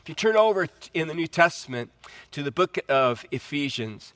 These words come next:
I want you to just focus with me for a moment on a verse. Ephesians chapter one, and, uh, we'll look at verse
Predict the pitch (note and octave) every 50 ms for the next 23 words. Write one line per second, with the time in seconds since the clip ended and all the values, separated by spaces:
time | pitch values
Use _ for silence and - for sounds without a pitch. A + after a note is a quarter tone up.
0 | _ _ _ _ - D#3 F3+ G3 G3+ - - E3+ E3 D3+ C#3+ - - C#3+ - E3+
1 | D#3 - - - - E3+ E3+ - - D#3 - - C3 A2 C3+ C3 - - C#3+ B2+
2 | B2 C3+ C3+ C#3+ C#3 C3 A#2+ - B2+ A#2+ A#2+ A2+ G#2 A#2+ B2 C3 B2+ B2 A2+ -
3 | - - - _ _ - - - - - - - E3+ F3 E3 F3+ E3+ - - F3+
4 | E3 D3+ - - D3 B2+ A2+ A2 A#2 C3 D3 D3+ E3 G3+ G3 F3+ - _ - -
5 | - - - - _ _ - C#3 C#3 C#3 C#3 C3+ C3 C3 B2 C3+ C3 B2+ B2 A#2
6 | A#2+ A#2+ - - - - C#3+ D3+ D3+ - - D3 D3 D#3 D3+ C3+ - -